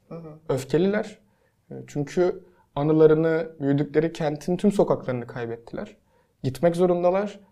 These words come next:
Speaker 2: Nereye gidecekleri konusunda tedirginler. E, onlar açısından onların düşündükleri, onların yaşadıklarını anlamak belki hepimiz için çok zor. Ama bugün, e, tırnak içinde Murat abinin bahsettiği işte Lütfü Savaş'ın,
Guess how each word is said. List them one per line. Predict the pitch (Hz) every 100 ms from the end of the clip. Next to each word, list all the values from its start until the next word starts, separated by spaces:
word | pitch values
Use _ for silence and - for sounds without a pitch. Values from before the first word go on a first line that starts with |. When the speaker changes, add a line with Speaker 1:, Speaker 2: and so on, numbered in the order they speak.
| -
Speaker 2:
Nereye | 147 170
gidecekleri | 170 160 156 156 156 151
konusunda | 151 143 139 - 127 127 117 -
tedirginler. | 127 117 113 113 143 196 - _ _ _ _ 135
E, | 127 - -
onlar | 135 147 175
açısından | 175 - - 170 175 185 - - _ _ -
onların | 135 147 170 165
düşündükleri, | 160 160 156 165
onların | 151 147 165
yaşadıklarını | 175 160 151 151 - 151 156
anlamak | 143 147 160 160 -
belki | 143 139
hepimiz | 147 151 147
için | - 151
çok | - 151
zor. | - 208 - - _ _ _ -
Ama | 139 143 156 156 - _ _ -
bugün, | 147 147 156 165 - - _
e, | 135 - - 170 _ _
tırnak | - 143 139
içinde | - 135
Murat | 131 135 139
abinin | 135 131 135
bahsettiği | 131 131 127 - 127 127
işte | - - 131
Lütfü | 131 -
Savaş'ın, | 139 - 135 135 - 139